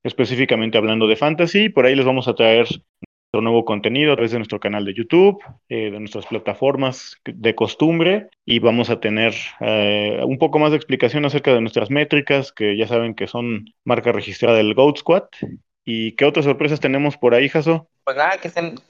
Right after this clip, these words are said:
Speaker 2: eh, no queremos decirlas, mejor que estén atentos al contenido en redes,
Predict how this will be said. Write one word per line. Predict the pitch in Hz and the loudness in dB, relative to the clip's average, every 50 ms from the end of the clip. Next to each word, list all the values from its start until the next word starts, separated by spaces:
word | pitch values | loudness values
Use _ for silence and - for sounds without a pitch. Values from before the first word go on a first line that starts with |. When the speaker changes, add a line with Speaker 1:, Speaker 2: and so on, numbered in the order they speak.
| _ - | _ 2
Speaker 2:
eh, | 139 143 147 147 147 147 | 6 6 8 8 8 6
no | 160 175 175 | 4 4 6
queremos | 208 208 214 208 214 | 6 6 8 6 6
decirlas, | 190 156 - 147 147 139 135 123 | 4 4 4 6 6 6 6 4
mejor | 123 123 123 - 143 147 143 151 156 151 - - | 2 0 2 4 4 6 4 4 0 -6 -4 -2
que | 151 | 0
estén | 143 147 151 | 2 4 4
atentos | 151 151 151 151 147 147 - | 4 4 2 0 0 0 -2
al | 160 143 | -2 0
contenido | - 131 123 - 117 117 127 135 143 | 0 0 0 0 0 2 4 4 4
en | 139 131 | 4 4
redes, | 135 139 147 165 175 190 180 - | 4 4 6 4 4 0 -2 -8